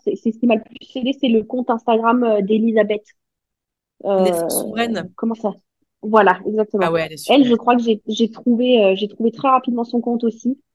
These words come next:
Speaker 1: Et, euh, et c'est avec son compte surtout que j'ai vraiment cheminé et que j'ai compris, en fait, euh, tout, tout le, tout le processus, tout, tout ce qui pouvait se passer, en fait, avec la médecine et avec, euh, la physiologie, quoi.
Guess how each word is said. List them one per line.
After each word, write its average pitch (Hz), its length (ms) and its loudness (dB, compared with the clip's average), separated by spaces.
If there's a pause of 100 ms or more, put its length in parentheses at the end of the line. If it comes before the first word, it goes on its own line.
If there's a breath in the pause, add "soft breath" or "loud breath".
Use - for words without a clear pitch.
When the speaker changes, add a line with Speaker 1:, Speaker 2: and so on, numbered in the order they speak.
(420)
Speaker 1:
Et, 202 200 2
euh, 190 140 4
et 202 80 2
c'est 226 140 0
avec 220 200 2
son 262 160 -2
compte 262 220 -2
surtout - 420 -2
que 269 160 0
j'ai 208 180 0
vraiment 226 380 0
cheminé 240 560 0
et 226 40 -10
que 214 140 -6
j'ai 208 160 -4
compris, 240 480 -8
en 208 80 -8
fait, 208 160 -10 (120)
euh, 175 100 -6 (160)
tout, 226 480 -4
tout 240 140 0
le, 185 300 4 (760)
tout 262 140 2
le 196 360 6
processus, 247 800 2
tout, 247 360 0
tout 262 120 -2
ce - 80 -10
qui 233 100 2
pouvait 208 180 -6
se 190 80 -16
passer, - 320 -2
en 220 80 -2
fait, 214 180 -4
avec 190 200 0
la 196 100 2
médecine 226 600 2
et 240 180 2
avec, 196 300 -2
euh, 190 120 0
la 185 100 -2
physiologie, 196 540 -6
quoi. - 180 -8